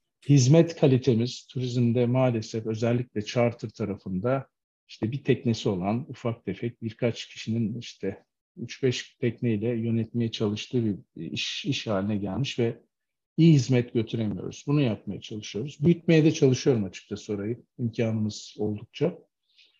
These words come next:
Bir onunla uğraşıyorum. Bir de, e, işte gene iki sene önce bir tarım işine girdik.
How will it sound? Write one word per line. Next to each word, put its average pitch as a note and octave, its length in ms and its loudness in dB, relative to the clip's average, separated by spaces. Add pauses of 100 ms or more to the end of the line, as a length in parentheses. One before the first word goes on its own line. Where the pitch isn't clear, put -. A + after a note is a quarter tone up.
(400)
Bir B3+ 60 2
onunla G#3+ 300 8
uğraşıyorum. A2+ 580 0
Bir G3 60 -2
de, G3+ 260 4
e, D#3 300 0
işte D3+ 240 -4
gene D3+ 220 4
iki C#3+ 160 -2
sene A#2+ 240 0
önce A#2 320 -2
bir C#3 120 -8
tarım D3+ 260 6
işine G#2 240 -4
girdik. F#2+ 560 -10